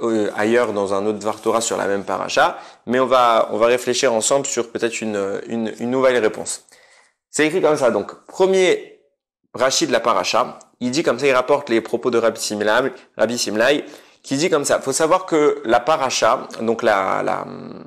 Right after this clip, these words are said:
le livre de, de Vaïkra, de façon plus générale,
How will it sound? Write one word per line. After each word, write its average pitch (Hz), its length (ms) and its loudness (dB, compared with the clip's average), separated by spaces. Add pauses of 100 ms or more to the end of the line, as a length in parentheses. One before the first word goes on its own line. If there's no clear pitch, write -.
(400)
le 110 180 0
livre 156 220 0
de, 127 120 0
de 113 320 -4
Vaïkra, 127 460 0
de 123 120 0
façon 98 260 -4
plus 104 160 -10
générale, 101 500 0